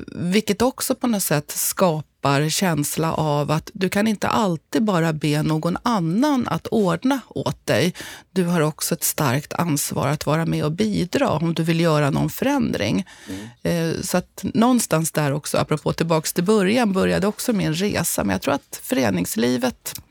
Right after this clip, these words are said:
Speaker 2: Den är fin.
Speaker 1: har en viktig grund.
Speaker 2: Den är viktig. Och om, om vi liksom lägger politiken och, och nuvarande roll vid sidan och, och just för att hitta den här röda tråden.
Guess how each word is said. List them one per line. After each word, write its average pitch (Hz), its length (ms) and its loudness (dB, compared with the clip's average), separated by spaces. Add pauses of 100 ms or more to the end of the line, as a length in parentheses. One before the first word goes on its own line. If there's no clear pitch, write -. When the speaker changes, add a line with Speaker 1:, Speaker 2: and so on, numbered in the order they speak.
Speaker 2:
Den 113 180 0
är 127 40 -6
fin. - 180 -16
Speaker 1:
har 202 200 4
en 240 420 2
viktig 196 360 -2
grund. 165 420 0 (160)
Speaker 2:
Den 101 160 0
är 117 140 -2
viktig. - 320 -8
Och - 360 0 (260)
om, 151 420 4
om 147 240 2
vi 147 260 0 (480)
liksom - 220 -6
lägger 156 320 0
politiken 95 1000 0
och, 87 520 2
och 85 100 0
nuvarande 90 580 2
roll 82 320 0
vid 85 100 -2
sidan 82 520 0
och, 82 440 0
och - 160 -6
just 98 320 0
för 101 100 0
att 95 140 -2
hitta - 260 -2
den 120 80 2
här 101 100 2
röda 101 320 2
tråden. - 480 0